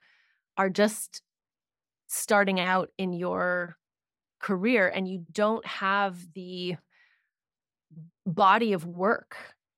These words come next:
that your more senior colleagues have to draw upon to be able to, to write a grant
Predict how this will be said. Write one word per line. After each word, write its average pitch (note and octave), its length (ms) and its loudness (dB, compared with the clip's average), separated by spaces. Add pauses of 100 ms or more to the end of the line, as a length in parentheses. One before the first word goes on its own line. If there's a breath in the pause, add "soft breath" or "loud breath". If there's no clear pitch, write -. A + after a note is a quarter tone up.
(300)
that F3+ 640 0 (100)
your F#3+ 160 -2
more F#3 180 0
senior G#3 440 -2
colleagues G3 600 -2
have F#3+ 400 0
to G3 120 -8
draw F#3 320 2
upon F3 400 -4
to F#3 100 -12
be G3 220 -10
able G3 240 -2
to, F3+ 440 -6 (220)
to G#3 140 -2
write G3 240 2
a G3 60 -2
grant E3+ 640 -8